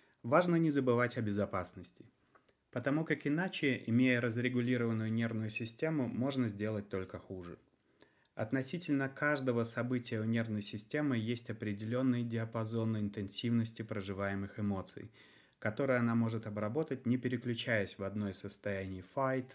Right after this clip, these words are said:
flight или freeze. Экспоужер-терапия основывается на постепенной тренировке нашей нервной системы в присутствии проблемного фактора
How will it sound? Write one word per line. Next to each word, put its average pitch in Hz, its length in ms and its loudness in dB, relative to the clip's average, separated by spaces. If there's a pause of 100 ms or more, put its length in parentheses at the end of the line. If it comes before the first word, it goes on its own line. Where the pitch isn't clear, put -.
(100)
flight 95 340 -4
или 92 260 -10
freeze. 107 440 -2 (840)
Экспоужер-терапия 139 1200 2 (100)
основывается 127 680 -2
на 123 100 0
постепенной 135 720 -2
тренировке 120 640 -4
нашей 104 400 -2
нервной 104 380 0
системы 113 580 -2
в 104 60 -12
присутствии 127 640 -4
проблемного 110 720 0
фактора 110 640 -6